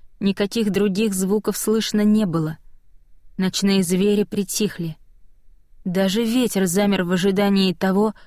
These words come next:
что произойдёт дальше. «Не нравится мне всё это», проворчал вурдалак. «Ты мне не нравишься. Таким наглым девчонкам надо сразу шею ломать».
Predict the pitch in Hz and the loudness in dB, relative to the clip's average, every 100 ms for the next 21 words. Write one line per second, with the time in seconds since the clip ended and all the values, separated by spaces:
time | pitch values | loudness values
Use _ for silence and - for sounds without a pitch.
0 | - - - 226 208 208 190 208 196 208 | -12 -10 -6 -2 0 2 2 2 2 0
1 | 175 196 175 - - 175 - - - - | 0 -2 -2 -6 -8 -10 -14 -20 -20 -20
2 | - - - 190 170 180 190 208 214 208 | -20 -20 -12 -4 -2 2 2 4 4 2
3 | 180 165 175 - 208 202 196 - - 175 | 2 -2 -4 -2 2 4 2 0 -2 -2
4 | 143 151 - - - - - - - - | -4 -8 -8 -10 -12 -20 -20 -20 -20 -20
5 | - - - 175 185 - 202 185 170 180 | -20 -12 -6 -2 -2 0 -2 0 0 0
6 | 180 190 170 - - - - - - - | 0 0 -2 -6 -16 -20 -20 -20 -20 -20
7 | - - - - - - - - - - | -20 -20 -20 -20 -20 -20 -20 -20 -16 -6
8 | 233 196 175 175 151 147 160 196 214 196 | 0 0 2 0 -2 -2 0 2 2 0
9 | 147 151 - - 160 170 - - - - | -2 -6 -6 -8 -10 -12 -18 -20 -20 -20
10 | - - 180 180 202 208 214 208 202 190 | -20 -10 -8 -4 0 2 2 2 2 2
11 | 202 196 196 - - 220 202 - 165 151 | 2 2 0 -2 -2 0 0 -2 -6 -6
12 | 147 185 175 180 175 180 - 202 190 196 | -8 -2 0 0 0 -2 0 0 0 -2
13 | - - 226 202 165 151 156 156 151 147 | -2 -4 -2 0 -2 -2 -2 -2 -4 -6
14 | - - | -10 -14